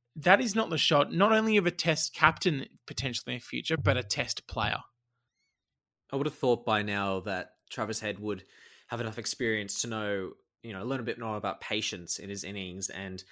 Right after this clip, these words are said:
Speaker 2: leaving the ball and things that you seem to learn in the Sheffield Shield. Like, in the Sheffield Shield, you, you should know when to leave the ball outside off stump. Like, that's a fundamental thing batsmen should know, but
Speaker 1: Fundamental.
Speaker 2: he still, yeah, exactly. But he still seems to be swatting away at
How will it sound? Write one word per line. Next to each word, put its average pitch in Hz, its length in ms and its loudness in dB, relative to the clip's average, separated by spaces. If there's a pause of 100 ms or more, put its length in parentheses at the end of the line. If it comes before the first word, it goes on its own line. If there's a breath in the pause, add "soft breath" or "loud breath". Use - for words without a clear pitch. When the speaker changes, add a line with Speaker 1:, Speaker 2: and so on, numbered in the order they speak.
(300 soft breath)
Speaker 2:
leaving 131 380 4
the 113 80 -2
ball 98 320 0
and 104 180 -4
things 160 300 -4
that - 160 -8
you 139 80 -6
seem 135 320 -4
to 131 140 -4
learn 113 280 -4
in 113 80 -6
the 110 80 -4
Sheffield 104 400 -6
Shield. 117 460 -6 (120)
Like, 147 200 0
in 165 120 -4
the 175 60 -2
Sheffield 160 320 -4
Shield, 127 160 -4
you, 117 200 -4
you 143 40 -12
should 165 220 -2
know 135 100 0
when 117 120 -2
to 117 100 -2
leave 113 180 2
the 98 60 -8
ball 101 180 -2
outside 104 340 -6
off 90 140 -8
stump. 92 320 -8 (640)
Like, 107 220 -12
that's 113 180 -8
a 110 60 -8
fundamental 101 480 -6
thing 98 180 -10
batsmen 101 380 -6
should 185 140 0
know, 170 120 4
but 127 180 -2
Speaker 1:
Fundamental. - 140 -6
Speaker 2:
he 113 60 -6
still, 120 480 -6 (320)
yeah, 156 140 4
exactly. 113 500 -2
But 101 60 -6
he 113 60 -4
still 131 240 -4
seems 123 280 -6
to - 60 -16
be 117 60 -6
swatting 123 440 -2
away 107 340 0
at - 140 -6